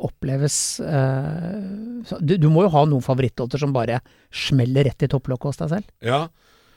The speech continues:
Speaker 2: og så har jeg jo noen f-, låter som på en måte, som man har et spesielt forhold til, da, ikke sant?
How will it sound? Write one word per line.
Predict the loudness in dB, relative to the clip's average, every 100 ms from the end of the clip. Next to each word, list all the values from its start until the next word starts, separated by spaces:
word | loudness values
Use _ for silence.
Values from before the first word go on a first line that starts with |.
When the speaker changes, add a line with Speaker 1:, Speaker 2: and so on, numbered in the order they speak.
| _
Speaker 2:
og | -6
så | -4
har | -2 -2
jeg | 0
jo | -2
noen | -4
f-, | -8 -16 _
låter | -4 -4 -4 -10 -12
som | -6 -6 -4 -6 -8
på | -6
en | -4
måte, | -4 -6 -6 -6 -10 -16 _ _ _ _ _ _ _ _ _
som | -4
man | 2
har | 2
et | 2
spesielt | 0 -2 0
forhold | 0 0 -2
til, | -2 0
da, | -2
ikke | -4
sant? | -8 -8 -14